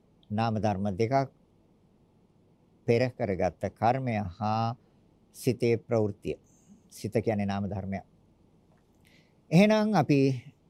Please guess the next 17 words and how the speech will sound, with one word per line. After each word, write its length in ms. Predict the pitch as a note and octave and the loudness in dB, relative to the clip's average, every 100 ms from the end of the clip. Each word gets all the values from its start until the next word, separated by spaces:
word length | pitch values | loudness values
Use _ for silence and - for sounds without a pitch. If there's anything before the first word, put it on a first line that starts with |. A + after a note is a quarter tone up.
| _ _ _ | _ _ _
නාසය 480 | A2+ B2 D#3 D#3 D3+ | -2 2 2 2 0
පිළිබඳව 520 | B2 B2 A2+ A#2 A2+ A2+ | 2 0 0 -2 -2 -2
නිවැරදිව, 560 | A2+ C3 C#3 A2+ G2 F2+ - _ _ _ - | 0 4 6 6 2 -4 -8 _ _ _ -10
ඒකට 280 | F#2+ F#2+ | -8 -8
කියන්නේ 460 | - G2+ G2+ G2 F#2+ _ | -6 -4 -2 -2 -6 _
විදර්ශනා 640 | - F2+ G#2 G2 - G2+ G2 | -12 -6 -4 -6 -6 -4 -4
ප්‍රඥාව 720 | - G#2 - C3 D3 E3 A#3+ - _ _ _ _ _ _ _ _ _ _ _ _ _ D3 | -2 -4 -2 -2 2 2 0 -8 _ _ _ _ _ _ _ _ _ _ _ _ _ 0
කියන 160 | C3+ | 2
කාරණේ 420 | C#3 C3 C3 C#3+ | 4 4 4 2
විදර්ශනා 480 | C3+ A2+ G#2 A#2 G#2+ | 2 2 2 0 0
ප්‍රඥාවයි. 800 | G#2+ A2+ - D3 D#3 F3 G3 - _ | 2 0 0 2 6 6 6 -2 _
ඒතර 200 | - G#2 | -8 -2
විදර්ශනා 540 | G#2+ A#2 C#3 C3 A#2+ G#2+ | 0 2 0 0 -4 -2
ප්‍රඥාවෙන් 680 | A#2 A#2+ - C#3+ B2 A2 G2+ | 0 -2 -2 0 0 0 -2
අපි 160 | F#2+ G2 | -2 -2
දකින්න 420 | G#2+ D3 C3 G#2+ | -2 -2 -4 -2
ඕනේ 300 | G2 G#2 | -2 -4